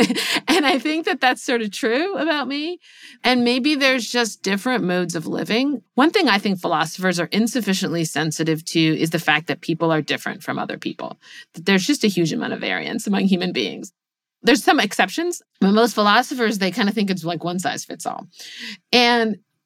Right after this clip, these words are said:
I am inclined in that direction as well. But I do think maybe there are, maybe there's one way to think about two, there's two kinds of people.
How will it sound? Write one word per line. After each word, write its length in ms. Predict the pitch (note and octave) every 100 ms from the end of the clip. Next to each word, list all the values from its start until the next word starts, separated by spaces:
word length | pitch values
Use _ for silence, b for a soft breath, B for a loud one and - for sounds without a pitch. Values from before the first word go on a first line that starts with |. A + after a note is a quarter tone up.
| _ _ -
I 280 | A#3 C#4 -
am 180 | G#3+ G#3
inclined 680 | G#3 F#3 - A#3 A3 A3+
in 60 | F#3+
that 160 | - -
direction 340 | C3 - -
as 100 | -
well. 200 | - -
But 260 | E3 G#3 - _ B B -
I 80 | A3
do 260 | G#3 C#4+ F4
think 400 | - F#3+ F#3+ -
maybe 580 | G#3 D4+ D4+ G#3+ G3 -
there 260 | F3 E3 -
are, 440 | A#2+ B2+ B2+ G2+ D3 b b b b -
maybe 260 | - A#3+ D4
there's 260 | A#3 G3+
one 160 | G#3+ A3
way 100 | G#3
to 60 |
think 100 | G3
about 160 | F3 E3+
two, 160 | - G3+
there's 200 | E3 -
two 140 | G#3
kinds 220 | F#3+ E3+
of 80 | D#3
people. 420 | F#3+ F3+ D3 -